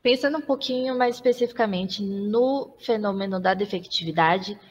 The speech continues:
é, a tradição gramatical define defectividade como um fenômeno que acontece quando formas esperadas a partir da aplicação de um determinado conjunto de regras de formação de palavras, de fato não se realizam na língua.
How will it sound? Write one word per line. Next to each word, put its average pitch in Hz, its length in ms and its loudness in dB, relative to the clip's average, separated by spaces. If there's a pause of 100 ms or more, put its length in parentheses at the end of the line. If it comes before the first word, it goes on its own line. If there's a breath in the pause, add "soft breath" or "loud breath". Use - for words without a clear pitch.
(420 soft breath)
é, 196 400 4
a 196 100 4
tradição 226 400 4
gramatical 226 760 4
define 214 580 -2
defectividade 196 1120 0
como 208 340 -2
um 220 60 -4
fenômeno 233 540 0
que - 80 -6
acontece 185 840 -4 (400 soft breath)
quando 233 220 4
formas 247 400 6
esperadas 196 600 4
a 202 80 0
partir 208 400 -4
da 262 80 0
aplicação 226 680 0
de 175 100 -4
um 185 80 -2
determinado 196 600 0
conjunto 196 520 -8
de 175 140 -8
regras 175 480 0
de 220 140 -4
formação 214 420 -4
de 170 80 -8
palavras, 208 760 4
de 233 140 -12
fato 226 340 -2
não 233 200 0
se 254 140 -6
realizam 226 500 2
na 240 120 2
língua. 160 400 -4